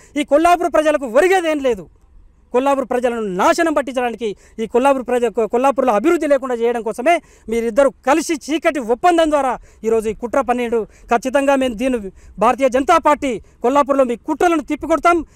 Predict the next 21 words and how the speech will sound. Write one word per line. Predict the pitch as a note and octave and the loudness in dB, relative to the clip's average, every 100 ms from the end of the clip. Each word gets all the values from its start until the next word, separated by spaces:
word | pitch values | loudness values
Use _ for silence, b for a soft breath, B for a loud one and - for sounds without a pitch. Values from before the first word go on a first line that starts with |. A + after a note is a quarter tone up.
| b | b
రాబోయే | A3+ C4 C4+ | 0 2 4
రోజుల్లో | C4 A#3 B3 A#3 | 2 0 -2 -4
మీ | A3+ | -4
ఇద్దరిని | A3+ A3 D4+ C#4+ | -6 0 0 2
కూడా | C#4 C4 G#3+ b b - | 0 0 -2 b b -2
కొల్లాపూర్ | C4+ D#4+ D4 C#4+ | 2 2 2 -2
నుంచి | A#3 | -4
తరిమేంత | - - F#4 F#4 D#4+ | 0 2 4 4 4
వరకు | D4+ | 0
కూడా | C4+ B3+ | 0 -2
భారతీయ | A#3+ A#3+ A#3 | -2 -2 -4
జనతా | A3+ A3+ | -2 -2
పార్టీ | G#3+ G3+ A3 F#3+ b - | -2 -4 -6 -10 b -2
రైతుల | A#3+ D4 C#4 | 0 0 -2
పక్షాన, | A#3+ B3+ A#3 | -2 -2 -2
ప్రజల | G#3+ A#3 C4 | -2 -2 -2
పక్షాన | A#3 A#3 G#3 | -4 -6 -6
పోరాటం | A3+ A#3 A3+ | -4 -4 -4
చేస్తుందని | G#3+ A3 G#3 G3 | -6 -6 -6 -6
చెప్పి | F#3 | -6
నేను | G3 F#3 | -6 -6